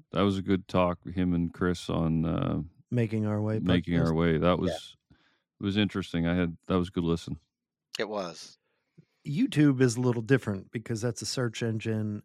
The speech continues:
Speaker 2: and it's easier to find your old photo, y-, your old videos and stuff. So YouTube, you can't really do it on. But you could remake it, like, edit it better, or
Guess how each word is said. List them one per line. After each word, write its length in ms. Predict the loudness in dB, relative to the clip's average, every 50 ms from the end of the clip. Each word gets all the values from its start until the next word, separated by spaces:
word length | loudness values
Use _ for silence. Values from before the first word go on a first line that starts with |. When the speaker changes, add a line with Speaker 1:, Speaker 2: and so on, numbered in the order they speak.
| _ -14
Speaker 2:
and 320 | -12 -12 -10 -10 -10 -10
it's 240 | -10 -12 -10 -8 -6
easier 320 | -6 -6 -4 -4 -6 -4
to 100 | -6 -6
find 680 | -8 -8 -6 -6 -6 -6 -6 -8 -8 -8 -10 -12 -14 -16 _ _ _ _ _ _ _ _ _ _ _ _
your 280 | -8 -6 -6 -6 -8 -8
old 300 | -8 -8 -6 -6 -8 -8
photo, 420 | -10 -8 -8 -6 -6 -6 -6 -8 -8 _ _ -8
y-, 140 | -8 -6 -4
your 180 | -4 -4 -4 -4
old 220 | -4 -6 -6 -6
videos 400 | -6 -6 -4 -4 -4 -4 -6 -6
and 140 | -8 -10 -10
stuff. 260 | -8 -8 -8 -8 -8
So 140 | -8 -8 -8
YouTube, 480 | -6 -4 -4 -4 -4 -2 -4 -4 -4 -6
you 60 | -8
can't 200 | -8 -8 -8 -6
really 220 | -6 -8 -8 -6
do 180 | -6 -6 -6 -6
it 80 | -8
on. 160 | -10 -12 -16 -18 _ _ _ _ _ _ _ _ _ _ _ _ _ _ _ _ _ _ 0
But 340 | 2 2 2 0 -4 -4 -2
you 120 | -2 -2
could 260 | 0 -2 -4 -4 -4 -8 _ _ _ _ _ _ _ _ _ _ _ -2
remake 480 | 0 0 2 2 0 0 -2 -2 -2
it, 160 | -4 -8 -8 -8
like, 300 | -8 -8 -8 -8 -12 -20 _ _ -6
edit 260 | -6 -4 -4 -4 -4 -4
it 160 | -6 -6 -6
better, 280 | -6 -6 -6 -6 -6 -6
or 580 | -6 -8 -8 -10 -10 -12 -12 -14 -14 -16 -18